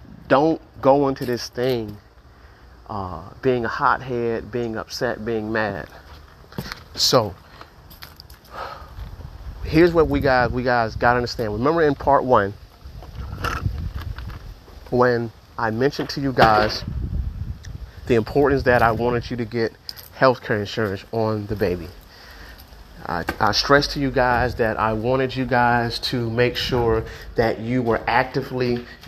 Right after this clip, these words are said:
being physically in the child's life. Um, let's go back and also remember that I was telling you guys that I wanted you to actively and persistently,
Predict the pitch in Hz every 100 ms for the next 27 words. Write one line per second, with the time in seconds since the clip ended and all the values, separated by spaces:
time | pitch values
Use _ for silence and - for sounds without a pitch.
0 | 104 123 127 123 117 113 - - - -
1 | - 156 147 143 139 - 135 127 123 123
2 | - - - 131 127 123 - 123 117 117
3 | 107 113 113 104 - - - - - -
4 | - - - - - - 117 104 98 95
5 | 95 - - - - - 113 113 - 131
6 | 127 131 123 120 123 127 - 127 123 127
7 | 127 123 120 113 113 - 139 123 123 120
8 | 123 120 120 117 107 110 110 117 113 120
9 | 113 - 117 - 117 131 143 127 - 131
10 | 127 127 - - 113 113 104 - 156 -
11 | - 117 120 113